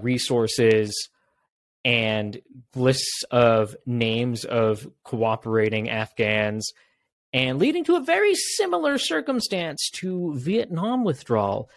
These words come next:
Hmm. There's a certain political figure that has a commonality between the two of those. But the solution the E R L C is pushing in co-, pushing Congress to adopt is just make them all American citizens.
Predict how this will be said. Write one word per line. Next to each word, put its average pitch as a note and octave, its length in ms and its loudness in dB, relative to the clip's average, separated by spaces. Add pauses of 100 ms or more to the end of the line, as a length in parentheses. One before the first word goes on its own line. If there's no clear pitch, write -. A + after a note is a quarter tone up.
(280)
Hmm. G#2+ 360 0 (960)
There's A2+ 120 -2
a A2 60 -2
certain G3+ 240 0
political E3 400 0
figure A#2 480 -2
that A2 180 -4
has A2+ 380 0
a A2 140 -2
commonality B2+ 640 -2
between C#3+ 440 -4
the A2+ 80 -4
two G2 220 -8
of - 140 -12
those. - 260 -8 (240)
But A#3 140 4
the A#3 60 2
solution A3+ 520 4
the F3 160 0
E A3+ 60 6
R A3 220 4 (180)
L F#3 160 4
C A#3 260 0
is C3+ 80 0
pushing F3+ 400 0
in D3 180 0
co-, D#3+ 360 -4 (640)
pushing G3 300 2
Congress D#3 500 2
to B2+ 120 6
adopt F#3 400 2
is F#3 200 2
just - 180 0
make F#3+ 160 4
them A3 100 2
all D3+ 220 2
American B2 320 0
citizens. D3 640 -6